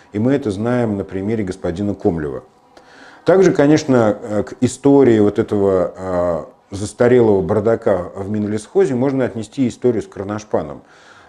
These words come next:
А, мало кто понимает, что на самом деле,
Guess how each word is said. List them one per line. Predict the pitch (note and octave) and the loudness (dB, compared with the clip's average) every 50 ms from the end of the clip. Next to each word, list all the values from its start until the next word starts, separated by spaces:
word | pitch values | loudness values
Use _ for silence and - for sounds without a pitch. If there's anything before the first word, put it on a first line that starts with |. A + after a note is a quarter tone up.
| _ E2+ | _ -12
А, | F2+ F#2 F#2 | -10 -8 -2
мало | G#2 C3+ D#3 D#3 C#3+ B2 | 0 2 4 4 4 2
кто | - - - C#3 - | 0 0 0 0 0
понимает, | - - A#2 A#2 A#2+ C3+ E3 F#3 F#3 D#3 - | 0 -2 -4 -2 -2 -2 0 0 0 -2 -2
что | - - A#2+ A2 | -4 -4 -4 -4
на | A2 A2+ A2 | -4 -6 -6
самом | - C3+ B2 A#2 A2+ G#2 | -4 -4 -4 -2 -2 -4
деле, | F2 F2+ F#2+ F2+ F2 G2+ B2 F#2 | -4 -4 -4 -4 -2 -4 -6 -6